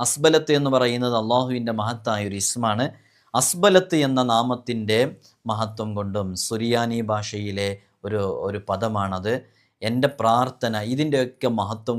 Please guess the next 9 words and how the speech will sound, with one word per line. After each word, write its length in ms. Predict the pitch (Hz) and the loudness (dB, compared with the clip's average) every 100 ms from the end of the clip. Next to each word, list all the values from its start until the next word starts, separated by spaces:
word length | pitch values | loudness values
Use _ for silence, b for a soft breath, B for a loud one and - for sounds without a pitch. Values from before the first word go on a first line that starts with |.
| 107 | -2
കൊണ്ട് 240 | 104 101 101 | -4 -4 -4
എൻ്റെ 200 | 98 107 95 | -4 -4 -4
ദുആ 260 | 95 98 120 139 165 175 175 b b 101 | -4 0 0 2 2 0 -2 b b -6
നീ 120 | 107 104 | -2 -2
സ്വീകരിക്കണേ" 840 | - 117 135 117 104 101 104 101 101 101 101 | 0 0 2 0 0 -4 -4 -2 -4 -4 -6
എന്നാണ് 300 | 95 95 95 92 | -6 -8 -8 -10
ഇതിൻ്റെ 220 | 92 92 | -8 -8
അർത്ഥം. 260 | 90 - 85 _ _ _ _ | -8 -12 -14 _ _ _ _
ഈ 20 | - | -6